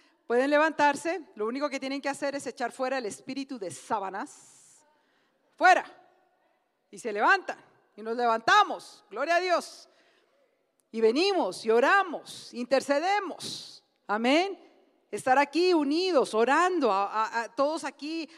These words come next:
hablando lo mi-, hablando lo mismo, recibiendo de Dios, ejercitando. Por eso es que la iglesia primitiva no solo sabía, sabían cosas, pero vivían con poder. Y eso lo dice Hechos dos cuarenta y tres.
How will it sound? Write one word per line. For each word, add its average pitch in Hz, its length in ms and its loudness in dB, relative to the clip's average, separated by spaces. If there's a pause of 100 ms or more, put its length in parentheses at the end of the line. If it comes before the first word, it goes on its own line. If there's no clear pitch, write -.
hablando 302 540 2
lo 302 100 0
mi-, 277 300 -6
hablando 269 520 0
lo 285 120 0
mismo, 285 400 -2
recibiendo 254 720 -6
de 277 100 0
Dios, 285 220 0
ejercitando. 294 1000 -2 (2000)
Por 262 160 6
eso 339 260 4
es 339 140 -4
que 339 100 -4
la 302 80 -2
iglesia 285 380 -4
primitiva 277 440 -4
no 285 120 0
solo 294 260 0
sabía, 269 680 -2
sabían 240 440 -8
cosas, 269 800 -4 (280)
pero 240 220 2
vivían 220 500 -8
con 175 180 -14
poder. 202 460 -10
Y - 80 -10
eso 208 160 -6
lo 240 100 -2
dice 214 360 -4
Hechos 226 400 -6 (180)
dos 226 240 -2
cuarenta 208 400 -8
y 170 60 -14
tres. - 500 -10